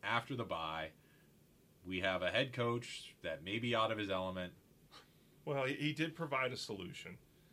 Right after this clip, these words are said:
Speaker 2: He said yesterday, "The solution is for us to play as a team." So that's, I, I don't know if, if, uh, you know, more, you know,
Speaker 1: It's Lombardi-esque,
Speaker 2: why,
Speaker 1: Tony.
Speaker 2: yeah,
Speaker 1: That's
Speaker 2: yeah.
Speaker 1: Lombardi-esque.
Speaker 2: <laughs> It's,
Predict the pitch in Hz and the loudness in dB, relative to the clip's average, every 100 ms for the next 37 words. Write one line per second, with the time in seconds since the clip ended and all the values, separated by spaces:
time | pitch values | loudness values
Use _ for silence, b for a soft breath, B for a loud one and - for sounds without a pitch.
0 | b b - 104 107 104 113 113 98 - | b b -12 -4 0 0 0 -4 -4 -6
1 | 95 92 90 87 - 90 - 98 98 107 | -8 -6 -8 -10 -12 -10 -6 -4 -4 -4
2 | - 123 135 - - - - - - 104 | -6 -8 -8 -12 -20 -20 -20 -20 -8 -6
3 | 92 92 - - 104 90 - - 95 90 | -6 -8 -12 -12 -12 -12 -14 -12 -8 -8
4 | 87 90 - 87 87 87 - - - - | -8 -12 -14 -14 -14 -16 -20 -20 -20 -10
5 | 104 101 104 - - b b b b - | -8 -4 -6 -8 -14 b b b b -16
6 | 101 - 110 123 117 117 104 - - 95 | -14 -6 -4 -2 0 -2 -2 -8 -6 -6
7 | - 107 98 92 92 80 - 95 92 95 | -6 -10 -8 -6 -6 -8 -10 -8 -6 -6
8 | 98 98 92 - b b b b b - | -6 -6 -12 -18 b b b b b -14
9 | - 87 85 - - 143 123 123 131 127 | -8 -6 -6 -10 -8 0 6 10 10 10
10 | 117 107 - 160 143 135 123 113 113 127 | 8 6 2 0 6 6 8 6 6 2
11 | 113 117 113 113 95 87 - 117 - | 2 6 6 6 4 2 -2 -4 -4